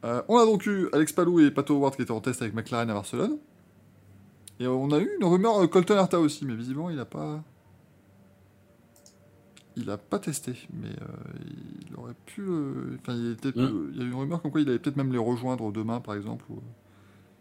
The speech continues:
Speaker 1: euh.
Speaker 2: Ouais, mais ça, il n'y a pas eu de, de précision.
Speaker 1: On ne sait pas trop, effectivement.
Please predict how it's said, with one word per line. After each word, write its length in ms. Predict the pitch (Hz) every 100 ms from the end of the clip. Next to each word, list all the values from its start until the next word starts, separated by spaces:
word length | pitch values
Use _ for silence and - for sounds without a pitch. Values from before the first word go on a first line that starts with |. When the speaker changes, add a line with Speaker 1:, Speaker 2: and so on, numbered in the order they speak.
| -
Speaker 1:
euh. 80 | 107
Speaker 2:
Ouais, 160 | 113 - - - - -
mais 140 | 117 107
ça, 240 | 104 101
il 80 | 101
n'y 60 |
a 60 | 95
pas 100 | 120
eu 60 | 120
de, 260 | 101 92
de 100 | 92
précision. 600 | 92 - - 87 82 78 - _ - _ _ _ _ _ _ _ _ _ _ - -
Speaker 1:
On 60 | 120
ne 60 |
sait 140 | - -
pas 120 | 120
trop, 200 | - -
effectivement. 600 | - 113 - 104 107